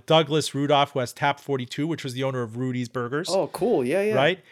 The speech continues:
Speaker 1: We all, we are mutual friends with Burger Beast. I think if a bunch of us put our
Speaker 2: That's
Speaker 1: heads
Speaker 2: great.
Speaker 1: together and did, like, a, a Lums, Rudy's, Woody's kind
Speaker 2: Oof.
Speaker 1: of pop up into what's left,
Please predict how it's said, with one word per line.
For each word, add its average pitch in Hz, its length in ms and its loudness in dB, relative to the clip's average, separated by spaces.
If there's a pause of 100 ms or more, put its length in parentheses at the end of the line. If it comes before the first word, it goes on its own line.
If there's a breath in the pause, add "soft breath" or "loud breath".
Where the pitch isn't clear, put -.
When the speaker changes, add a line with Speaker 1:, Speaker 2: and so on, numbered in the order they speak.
(140 soft breath)
Speaker 1:
We 180 200 6
all, 180 220 8
we 170 160 4
are 170 120 6
mutual 185 360 2
friends 160 280 0
with 147 160 -4
Burger 147 340 2
Beast. 139 420 -4
I 180 120 2
think 269 280 -4
if 285 120 0
a 254 60 6
bunch 156 300 -2
of 170 100 0
us 131 120 -4
put 147 180 -4
our 135 80 0
Speaker 2:
That's 131 100 -2
Speaker 1:
heads 120 160 -2
Speaker 2:
great. 123 60 -10
Speaker 1:
together 135 360 -2
and 131 180 -6
did, 151 180 -2
like, 139 240 -2
a, 123 160 -2 (380 loud breath)
a 156 200 2
Lums, 151 760 6 (280 soft breath)
Rudy's, 151 800 2 (140)
Woody's 147 680 2
kind 143 300 2
Speaker 2:
Oof. 139 140 2
Speaker 1:
of - 80 -18 (360 soft breath)
pop 170 440 4
up 135 200 0
into 156 360 -2
what's 139 400 2
left, 135 500 0